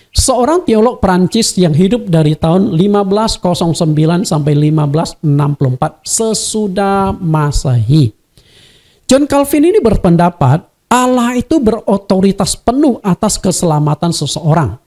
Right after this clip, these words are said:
Berotoritas mutlak. Seseorang diselamatkan bukan karena kehebatan, jasa, atau perbuatan baik seseorang. Tapi karena memang Allah menghendaki dia, maka dia tidak bisa menolak keselamatan itu.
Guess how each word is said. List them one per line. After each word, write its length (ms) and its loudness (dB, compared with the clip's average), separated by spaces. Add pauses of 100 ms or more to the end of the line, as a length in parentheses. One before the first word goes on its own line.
(240)
Berotoritas 1000 -2
mutlak. 640 -2 (320)
Seseorang 640 0
diselamatkan 720 0
bukan 320 0
karena 400 2
kehebatan, 880 0
jasa, 640 0
atau 320 -4
perbuatan 560 -2
baik 160 -2
seseorang. 480 -2 (400)
Tapi 240 0
karena 320 0
memang 400 2
Allah 320 0
menghendaki 560 2
dia, 240 0 (160)
maka 400 0
dia 400 0
tidak 320 -4
bisa 160 -4
menolak 720 0
keselamatan 640 -2
itu. 240 2